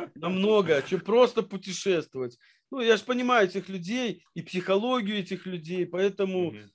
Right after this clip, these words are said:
Speaker 1: ну, я их-то не осуждаю, тем более ко всему они подходят профессионально, особенно в последнее время.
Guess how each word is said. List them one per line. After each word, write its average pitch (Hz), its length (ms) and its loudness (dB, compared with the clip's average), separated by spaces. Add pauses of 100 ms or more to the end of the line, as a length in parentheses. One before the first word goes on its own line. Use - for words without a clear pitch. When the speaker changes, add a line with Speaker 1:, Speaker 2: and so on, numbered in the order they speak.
(120)
Speaker 1:
ну, 233 180 -2
я 220 240 8
их-то 226 180 2
не 220 120 0
осуждаю, 214 560 4
тем 180 200 -2
более 175 300 2
ко 175 140 -12
всему 202 280 -2
они 185 120 2
подходят 165 520 -2 (360)
профессионально, 202 680 2
особенно 170 320 0
в 165 40 -8
последнее 165 500 0
время. 123 380 -2